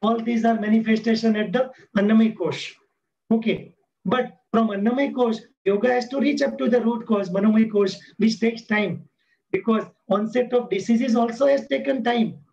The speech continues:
You never bothered with, with small, small problems. एक गोली खाओ, काम पे चलो। ऐसा ही हमने किया है। Because काम तो हमारे बिना रुक जाएगा,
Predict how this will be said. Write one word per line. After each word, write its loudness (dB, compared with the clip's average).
You 4
never 2
bothered 0
with, 2
with 0
small, 2
small 0
problems. -2
एक 2
गोली 2
खाओ, 0
काम -2
पे 2
चलो। 0
ऐसा 0
ही 2
हमने 2
किया 4
है। -4
Because 0
काम 2
तो 2
हमारे 2
बिना 2
रुक 2
जाएगा, 0